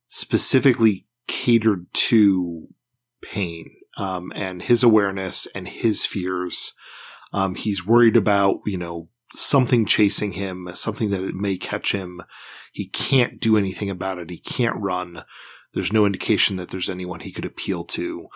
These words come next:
Um, and it's nice to see the kind of personalized hell that he experienced instead of just having an image which would look like, as you said, kind of a cookie cutter relative,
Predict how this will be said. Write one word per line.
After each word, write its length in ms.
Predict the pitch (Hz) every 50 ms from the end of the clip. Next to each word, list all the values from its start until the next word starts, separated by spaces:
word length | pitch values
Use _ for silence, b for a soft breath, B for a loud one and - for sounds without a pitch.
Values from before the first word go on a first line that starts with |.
| B B B B B B -
Um, 460 | 95 95 90 87 87 90 90 - - _ _ -
and 120 | 123 120
it's 240 | 117 107 - - -
nice 260 | 143 143 156 147 - -
to 100 | 151 127
see 220 | - - 139 123
the 120 | 107 110
kind 180 | - - 117 104
of 160 | 92 - -
personalized 840 | - - 147 143 143 - - 131 117 107 101 95 90 85 - - -
hell 340 | - - - 92 90 82 85
that 140 | 92 85 -
he 160 | - - -
experienced 760 | - - - - - - - - - 55 - - - - - B B B B B B B B
instead 500 | 110 107 104 - - - 135 120 117 120
of 160 | 117 107 98
just 360 | - 113 104 92 - - -
having 380 | - - 107 101 98 101 95 90
an 100 | 87 -
image 520 | - 104 95 92 87 85 85 - - -
which 220 | - 95 - - -
would 200 | 95 85 82 104
look 220 | 98 92 - -
like, 320 | - 90 87 87 - - -
as 180 | - - - -
you 80 | -
said, 440 | - - 139 123 107 95 87 85 - B B B B B B B B
kind 180 | - 127 113
of 80 | 104 98
a 60 | 98
cookie 420 | - - - 170 156 - - 135
cutter 460 | - - - - 139 113 120 117 107 104
relative, 540 | 107 110 104 101 101 98 - - 98 90